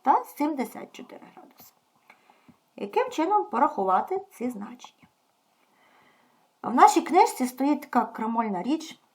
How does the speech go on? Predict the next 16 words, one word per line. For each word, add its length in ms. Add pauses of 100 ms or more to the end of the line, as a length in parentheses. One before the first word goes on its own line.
(600)
Справді 340
дуже 240
її 140
не 140
люблю, 340
ну, 60
але 220
є 160
то 140
є, 200
мусимо 400
використовувати. 720 (300)
Там 160
стоїть 240
така 140
фраза: 460